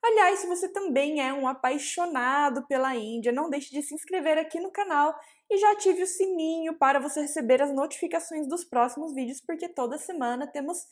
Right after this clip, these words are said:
três vídeos diferentes. E já aproveita pra me seguir lá no Instagram,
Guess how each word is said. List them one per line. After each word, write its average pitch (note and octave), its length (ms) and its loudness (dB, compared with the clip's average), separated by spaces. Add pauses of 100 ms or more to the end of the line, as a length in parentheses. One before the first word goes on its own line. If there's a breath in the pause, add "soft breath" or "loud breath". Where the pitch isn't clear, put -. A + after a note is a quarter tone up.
(380 soft breath)
três A#3 480 2
vídeos G3+ 340 -6
diferentes. E4+ 680 -4 (380 soft breath)
E G4+ 80 4
já G4+ 80 4
aproveita E4 500 0
pra E4 240 0
me C#4+ 200 -2
seguir C#4+ 400 -4
lá C#4 120 -2
no B3+ 100 -2
Instagram, D4 520 -4